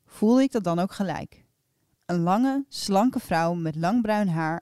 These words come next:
en altijd super vrouwelijk gekleed, in tegenstelling tot mijzelf. Ik ben een vrouw van één meter zestig met blond haar tot op mijn schouders. Een gewone Hollandse vrouw.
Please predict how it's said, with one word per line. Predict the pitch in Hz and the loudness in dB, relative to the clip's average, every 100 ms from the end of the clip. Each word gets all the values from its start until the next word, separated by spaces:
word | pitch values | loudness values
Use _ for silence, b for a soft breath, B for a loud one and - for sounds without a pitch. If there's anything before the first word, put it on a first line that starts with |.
| _ | _
en | - | -10
altijd | - 180 160 - | -4 -4 -6 -14
super | - - 247 226 185 | -14 -2 -2 0 -2
vrouwelijk | - 156 160 - | -2 -2 -2 -6
gekleed, | - 190 160 147 _ _ _ - | -8 -4 -4 -6 _ _ _ -6
in | 185 | -2
tegenstelling | 175 156 165 - 180 175 185 190 | 0 -2 -4 -4 -4 -2 -4 -6
tot | 185 190 | -6 -2
mijzelf. | 190 170 - - - _ _ _ _ - | -2 -2 -6 -12 -20 _ _ _ _ -6
Ik | 240 | 4
ben | 254 | 6
een | 233 | 6
vrouw | - 226 285 | 8 8 8
van | - 220 | 6 2
één | 220 254 | 6 6
meter | 262 240 | 6 4
zestig | - 196 - 208 208 - | 4 4 4 -2 -2 0
met | 165 | 0
blond | - 180 240 | 2 4 4
haar | 196 185 185 | 4 0 0
tot | 185 - | -2 -4
op | - | -2
mijn | 185 | 0
schouders. | - 165 - - - - _ _ - | 0 -4 -6 -8 -12 -16 _ _ 0
Een | 196 | 2
gewone | - 175 180 190 208 202 | 2 4 6 6 6 4
Hollandse | 175 170 170 175 175 | 4 2 2 0 -2
vrouw. | - - | -4 -8